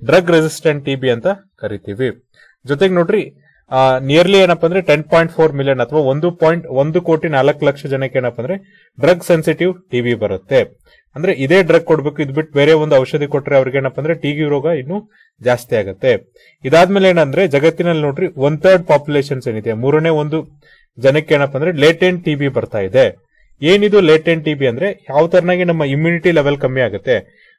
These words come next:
ಅಂದ್ರೆ ನೋಡ್ರಿ ನಮ್ಮ ದೇಹದಲ್ಲಿ ಏನು ರೋಗ ನಿರೋಧಕ ಶಕ್ತಿ ಇದೆಯಲ್ಲ, ಈ ರೋಗ ನಿರೋಧಕ ಶಕ್ತಿ ಕಮ್ಮಿ ಆದಂಗೆಲ್ಲ ಏನಪ್ಪ ಅಂದ್ರೆ ಈ ಟಿ ಬಿ ರೋಗ ಜಾಸ್ತಿ ಆಗ್ತಾ ಹೋಗುತ್ತೆ. ಅದನ್ನ ನಾವೇನಂತ ಕರಿತೀವಿ ಅಂದ್ರೆ ಲೇಟೆಂಟ್ ಟಿ ಬಿ ಅಂತ ಕರಿತೀವಿ.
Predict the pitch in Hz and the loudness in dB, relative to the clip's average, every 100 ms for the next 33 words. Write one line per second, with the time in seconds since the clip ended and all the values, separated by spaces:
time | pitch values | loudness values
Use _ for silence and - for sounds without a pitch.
0 | - 131 151 151 165 160 143 139 156 165 | -8 -6 -2 -2 -2 -2 0 2 4 4
1 | 160 156 156 139 135 147 151 139 147 147 | 4 2 2 0 2 2 2 2 0 -2
2 | 143 143 131 - 123 110 147 190 _ _ | -4 -6 -8 -10 -8 -4 -4 -4 _ _
3 | _ - 135 135 165 175 170 156 165 165 | _ -6 0 2 4 4 2 4 4 4
4 | 165 160 143 - 160 143 135 160 147 147 | 2 0 -4 -6 -4 -2 0 2 2 0
5 | 143 135 127 120 113 175 196 _ _ - | 0 0 -2 -4 -8 -10 -12 _ _ -10
6 | 135 131 170 175 185 160 160 139 127 - | -8 -4 -2 2 2 4 2 2 0 -2
7 | 139 120 - 127 101 98 127 101 _ _ | -4 -2 -2 -2 -4 -2 -2 -2 _ _
8 | _ - 135 185 190 180 165 160 156 156 | _ -4 0 2 2 2 2 0 0 -2
9 | 143 139 139 131 196 180 135 139 151 139 | -2 -4 -6 -4 -4 -2 0 0 -2 -4
10 | 131 120 120 165 123 107 - 123 104 | -6 -4 -4 -4 -6 -10 -10 -10 -10